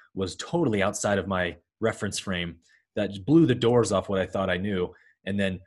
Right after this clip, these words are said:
you have this understanding, like, that was only one tiny shred of what God is.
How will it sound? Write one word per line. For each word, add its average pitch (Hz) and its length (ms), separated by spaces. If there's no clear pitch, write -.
you 98 120
have 104 140
this 101 120
understanding, 101 500
like, 90 380
that 107 220
was 127 140
only 104 300
one 101 320
tiny 107 400
shred 110 420
of 87 80
what 87 200
God 87 220
is. 85 380